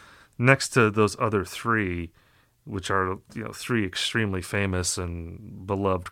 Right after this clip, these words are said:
masterpieces, that is merely a great record. It's not necessarily, like, a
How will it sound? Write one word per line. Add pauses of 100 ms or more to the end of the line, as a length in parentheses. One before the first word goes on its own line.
(440)
masterpieces, (800)
that
is
merely
a
great
record.
It's
not (340)
necessarily,
like,
a